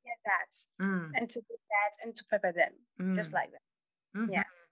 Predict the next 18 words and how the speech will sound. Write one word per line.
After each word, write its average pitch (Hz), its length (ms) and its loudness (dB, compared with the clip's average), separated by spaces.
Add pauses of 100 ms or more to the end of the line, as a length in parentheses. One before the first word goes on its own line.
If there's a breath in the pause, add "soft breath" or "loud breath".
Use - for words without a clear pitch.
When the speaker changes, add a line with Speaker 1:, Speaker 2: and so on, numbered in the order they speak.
(580)
Speaker 2:
Oh 202 140 -2
my 196 140 -2
gosh, 190 580 6
that's 240 220 4
amazing. 262 400 6
So - 140 2
you, 233 520 2 (580 soft breath)
do 220 100 0
you 233 200 2
write 233 220 10
a 226 100 12
lot 202 220 10
of 233 160 4 (160)
songs 233 480 6
with 220 140 -2
your 208 300 0 (120)
brother? 208 300 8 (880)
Speaker 1:
Yeah, 320 200 10